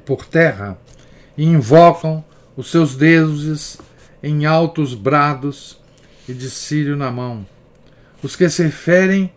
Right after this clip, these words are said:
nos braços e nos ombros e agitam os seus guizos.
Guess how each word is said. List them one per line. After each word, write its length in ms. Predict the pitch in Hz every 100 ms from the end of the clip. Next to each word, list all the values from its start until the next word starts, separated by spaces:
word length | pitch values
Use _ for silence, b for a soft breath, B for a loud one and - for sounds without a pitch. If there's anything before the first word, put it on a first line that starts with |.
| b b b -
nos 180 | 139 110
braços 800 | 147 175 196 - 196 185 - b b b
e 80 | 147
nos 260 | 156 143 120
ombros 560 | 160 151 151 147 - b b b -
e 100 | 143
agitam 640 | 147 113 131 139 135 131 135 b b b _
os 140 | 117
seus 280 | - 135 123
guizos. 580 | - 139 131 95 80 -